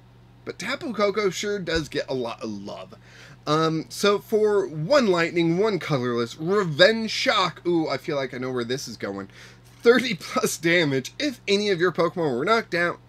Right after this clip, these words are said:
by damage from an attack from your opponent's Pokemon during their last turn. This attack does ninety more damage.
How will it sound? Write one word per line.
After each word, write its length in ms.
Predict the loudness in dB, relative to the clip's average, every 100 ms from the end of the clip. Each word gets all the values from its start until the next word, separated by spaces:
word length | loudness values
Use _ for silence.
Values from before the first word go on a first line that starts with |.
| -20 -4
by 240 | 0 0
damage 440 | 0 0 0 -2 -6 -20 -4
from 220 | -2 0
an 100 | -2
attack 420 | -4 -4 -2 -4 -10 -6
from 200 | 0 2
your 140 | 0
opponent's 320 | 0 -2 -4 0
Pokemon 480 | 0 0 0 -2 -4 -14 0
during 260 | 2 2
their 120 | 2 2
last 320 | 0 -2 -6
turn. 340 | -2 0 0 -6 -18 -20 -4
This 260 | -2 -2
attack 460 | -2 0 0 0 -6
does 400 | -2 -2 -2 -8 -20 -20 -8
ninety 360 | -4 -2 -4
more 260 | -6 -8 -10
damage. 600 | -6 -2 -2 -4 -10